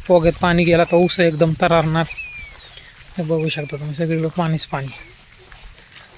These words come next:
शेतकऱ्यासाठी हा ऋतू म्हणजे शेतकऱ्याचा आवडता ऋतू पावसाळा. वैयक्तिक माझा पण आवडता ऋतू पावसाळाच. या पावसावरतीच पुढचं सगळं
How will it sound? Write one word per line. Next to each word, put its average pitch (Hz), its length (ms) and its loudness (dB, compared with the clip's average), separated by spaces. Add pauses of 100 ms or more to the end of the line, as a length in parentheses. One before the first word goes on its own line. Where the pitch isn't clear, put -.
(580)
शेतकऱ्यासाठी 175 800 2 (1600)
हा 165 100 2
ऋतू 180 280 4
म्हणजे 175 280 4 (1000)
शेतकऱ्याचा 170 560 2
आवडता 165 320 4
ऋतू 160 260 2 (800)
पावसाळा. 156 380 2 (140)
वैयक्तिक 175 420 2
माझा 170 340 4
पण 180 200 2 (180)
आवडता 160 420 2
ऋतू 156 200 0
पावसाळाच. 147 680 0 (2750)
या 160 100 2
पावसावरतीच 175 720 4
पुढचं 180 340 0
सगळं 180 360 4